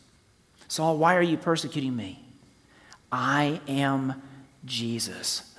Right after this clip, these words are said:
whom you are persecuting." Now, what was it that knocked Saul to the ground on that day?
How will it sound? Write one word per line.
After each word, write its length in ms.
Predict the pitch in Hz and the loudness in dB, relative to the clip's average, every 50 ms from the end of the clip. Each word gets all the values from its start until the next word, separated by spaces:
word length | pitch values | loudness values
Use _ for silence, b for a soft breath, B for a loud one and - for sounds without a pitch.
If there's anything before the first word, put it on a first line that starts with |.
| - | -6
whom 240 | - 156 143 135 131 | -2 0 2 2 2
you 200 | 127 131 127 120 | 2 2 0 0
are 200 | 110 117 117 113 | 2 2 2 2
persecuting." 840 | 113 - - 113 110 - - 117 - - 107 92 85 90 104 104 - B B B B B B B B B B B | 0 -4 -8 -8 -8 -8 -10 -12 -12 -12 -12 -12 -12 -12 -14 -16 -18 B B B B B B B B B B B
Now, 60 | 165 | 2
what 180 | 156 185 220 - | 8 8 8 10
was 160 | 160 156 131 | 10 6 6
it 120 | 131 120 120 | 6 2 0
that 100 | 135 101 | 0 -2
knocked 420 | 123 135 139 139 135 139 131 - | 2 6 8 10 10 8 6 2
Saul 320 | - - 147 127 120 113 107 | -2 0 4 6 6 6 4
to 100 | - 127 | 2 -4
the 80 | 123 | -6
ground 440 | 117 113 120 123 143 143 131 120 113 | -4 -4 0 4 4 6 6 4 2
on 140 | 113 110 104 | 0 -2 -2
that 200 | 104 98 82 98 | -4 -4 -6 -4
day? 400 | - 135 175 - - - - - | -4 -4 -2 -4 -6 -10 -12 -16